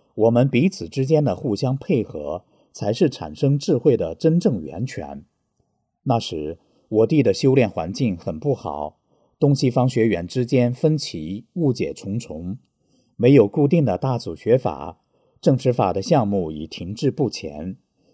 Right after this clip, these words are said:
我自己还有一间多年失修的公寓需要翻新。另外，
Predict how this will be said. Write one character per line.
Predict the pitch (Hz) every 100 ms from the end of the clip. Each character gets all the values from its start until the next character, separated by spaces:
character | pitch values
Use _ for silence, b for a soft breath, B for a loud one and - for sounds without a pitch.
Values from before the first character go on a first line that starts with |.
| _
我 | 113 120
自 | 151
己 | 120 92
还 | - 123
有 | 127 123
一 | 110
间 | 131 120 127
多 | 127 170
年 | 139 82
失 | 90 151
修 | 143 156 151
的 | 78
公 | 139 139 151
寓 | 143 73 -
需 | - 135
要 | 123 85
翻 | 107 107
新。 | - 117 120 131 _ _ _ _ _ _
另 | 127 117
外， | 110 80